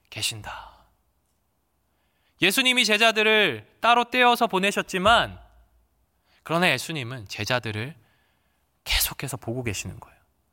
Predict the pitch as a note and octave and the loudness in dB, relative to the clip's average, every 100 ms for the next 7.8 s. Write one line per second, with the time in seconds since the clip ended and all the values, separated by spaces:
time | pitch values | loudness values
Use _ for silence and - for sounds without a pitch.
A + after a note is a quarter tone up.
0 | _ _ _ _ _ _ _ _ _ _ | _ _ _ _ _ _ _ _ _ _
1 | - F#3 A3 A3 A3 G#3+ G3 G#3 G#3+ - | -2 2 4 4 2 2 2 2 2 2
2 | G3 F#3+ E3+ - A#3 G#3 F#3+ E3+ G3 F3+ | 0 0 -4 0 0 2 0 0 -2 0
3 | E3 D3 G#3+ F#3+ D#3+ D3+ G3 E3+ G2 - | 0 0 -2 0 0 0 0 0 -2 -10
4 | - - B3 B3 A#3+ A#3 - G#3+ A3+ G3+ | -18 0 4 4 2 -2 -2 2 4 4
5 | - F#3 D3 - E3 A#2 - D3 F3 D#3 | 2 -4 -6 -6 -8 -8 -6 -2 -2 -2
6 | D#3 D3 C#3+ - C#3+ C#3 - D#3 F3 G3+ | -4 -6 -8 -8 -8 -6 -6 -2 2 0
7 | G3 D3+ C#3 G#2 - - - | 2 -2 -2 -6 -6 -10 -16